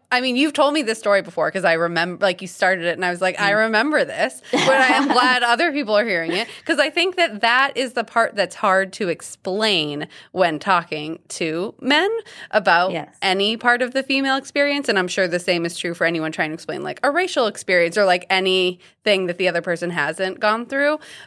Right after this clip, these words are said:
Speaker 1: But
Speaker 2: Right.
Speaker 1: yeah, I mean, they, especially white men, are raised to be loud and say things and, like, uh, your opinion's really important. And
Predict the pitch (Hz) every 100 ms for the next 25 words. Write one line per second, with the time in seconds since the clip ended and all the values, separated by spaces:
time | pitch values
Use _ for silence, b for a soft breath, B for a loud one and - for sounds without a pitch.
0 | B 220 190 180 185 427 392 247 233 226
1 | 233 269 277 - - 240 - 233 - 277
2 | 214 180 285 180 160 185 269 B B 208
3 | 233 247 - - _ 208 196 254 302 262
4 | 269 - 190 _ _ _ _ _ _ -
5 | - 233 208 208 226 254 254 294 262 208
6 | 175 175 262 320 277 226 190 180 196 180
7 | 180 175 170 - 170 214 254 262 254 277
8 | 254 240 240 220 269 349 240 220 214 220
9 | 220 -